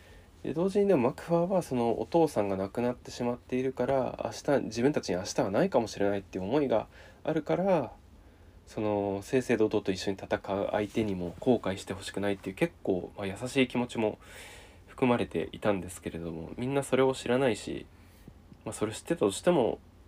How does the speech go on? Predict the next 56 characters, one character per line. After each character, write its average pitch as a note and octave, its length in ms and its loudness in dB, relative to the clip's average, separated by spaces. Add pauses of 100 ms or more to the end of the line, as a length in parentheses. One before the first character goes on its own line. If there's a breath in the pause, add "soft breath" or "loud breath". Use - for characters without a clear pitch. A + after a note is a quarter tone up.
(120)
そ - 160 -2
れ A2+ 80 4
を G2+ 280 2
ど A#2 140 0
う G#2+ 40 0
す - 120 -10
る F#2+ 60 -4
か - 80 -6
っ - 20 -6
て - 160 -6
い - 20 0
う F2 40 -2
の E2 60 -6
は F2+ 60 -6
ね、 G2+ 140 0
そ - 120 -6
れ G#2+ 60 2
ぞ F2 100 -4
れ F2 60 -6
の F2+ 60 -8
個 F#2 140 -8
々 F#2+ 120 -6
の F#2 80 -4
自 F#2 160 -8
由 F#2 180 -4
な F2+ 100 -4
の F2+ 120 -4
で F2+ 80 -6
っ - 40 -6
て - 180 -12
い F#2+ 40 -6
う - 20 -8
と - 100 -14
こ G2+ 80 0
ろ F#2 80 0
が、 - 180 -10 (580 loud breath)
ま G#2 100 2
あ G2 40 2
ま F#2 100 0
あ - 80 -4
あ G#2 40 -4
る F#2+ 100 -4
ん F2+ 40 -6
で F2+ 120 -10
す - 80 -16
け - 80 -16
ど、 G#2 100 -12 (100)
そ B2+ 220 4
う A#2 40 4
い A#2 60 4
う - 80 0
男 A#2 320 0
ら A#2+ 100 2
し - 60 -6
さ - 140 -2
も E2+ 220 -4